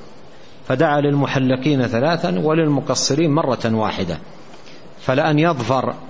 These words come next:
المرء بهذه الثلاث الدعوات أفضل له وأكمل، إضافة إلى موافقته بفعله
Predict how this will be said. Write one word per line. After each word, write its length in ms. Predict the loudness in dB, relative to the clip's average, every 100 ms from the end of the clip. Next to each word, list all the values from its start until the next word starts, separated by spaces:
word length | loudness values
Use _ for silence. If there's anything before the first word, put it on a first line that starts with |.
| -16 -18 -18 -18 -16 -2
المرء 400 | 2 4 4 2
بهذه 400 | 0 0 2 2
الثلاث 480 | 0 2 2 2 0 -4 -2
الدعوات 600 | 0 2 2 2 2 2
أفضل 440 | 0 2 0 2
له 140 | 2 2
وأكمل، 600 | 2 0 2 2 2 -2 -8 -14 -14 -16 -8 0
إضافة 500 | 2 2 2 0 2
إلى 540 | 2 2 2 2 0
موافقته 840 | 2 2 2 0 0 -2 0 0 -2 -2 -14 -18 -18 -18 -18 -18 -18 -18 -16 -12 -2
بفعله 1000 | 2 2 2 0 2 2 4 4 4 2